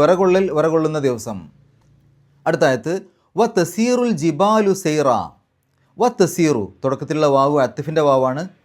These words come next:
ഒന്നാമത്തെ ആയത്തിലേക്ക് ചേർത്ത് പറയാൻ വേണ്ടിയിട്ട്. അതുമാത്രമല്ല, ഇനി പറയുന്നതും ഇതും സംഭവിക്കും എന്നർത്ഥത്തിൽ. തസീറു, സാറ എന്ന് പറഞ്ഞാൽ സഞ്ചരിച്ചു അല്ലെങ്കിൽ നടന്നു, ചലിച്ചു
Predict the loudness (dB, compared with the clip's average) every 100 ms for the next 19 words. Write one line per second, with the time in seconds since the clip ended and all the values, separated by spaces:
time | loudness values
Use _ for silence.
0 | _ _ _ -4 0 2 2 0 0 0
1 | -4 -4 -6 -6 -6 -8 _ -2 0 2
2 | 2 2 4 2 0 -6 -10 -16 _ _
3 | _ _ _ _ _ _ _ _ _ 0
4 | 2 2 2 0 -2 0 -2 -4 -6 -4
5 | 0 0 0 -2 -2 -2 -6 -12 _ _
6 | -4 -2 0 0 0 -2 -2 -8 -6 -6
7 | -8 -16 -18 _ _ _ _ _ _ _
8 | _ _ _ _ _ -2 0 2 2 2
9 | -2 -12 _ _ _ _ _ _ -4 2
10 | 2 2 0 0 -2 -2 -2 -2 -4 -8
11 | -10 _ _ _ _ _ -8 -4 -2 0
12 | 0 0 -4 -6 -6 -12 _ -8 -4 -4
13 | -2 0 0 -2 -4 -6 -4 -2 -2 -2
14 | -4